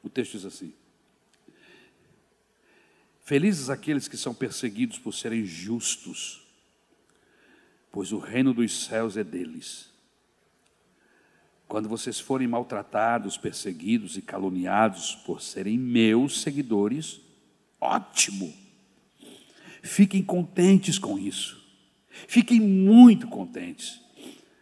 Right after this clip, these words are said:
porque uma grandiosa recompensa espera vocês lá em cima no céu.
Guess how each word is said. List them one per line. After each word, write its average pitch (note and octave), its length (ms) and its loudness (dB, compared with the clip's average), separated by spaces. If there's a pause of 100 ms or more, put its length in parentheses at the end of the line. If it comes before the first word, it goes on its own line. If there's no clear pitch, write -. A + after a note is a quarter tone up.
(140)
porque B2+ 460 2
uma C3+ 280 0
grandiosa C3 960 -2
recompensa B2 720 -8
espera B2 380 -4
vocês A#2 520 -4
lá A2+ 360 0
em D#3 140 -4
cima C#3+ 440 -6
no F#2 140 -6
céu. F2 480 -16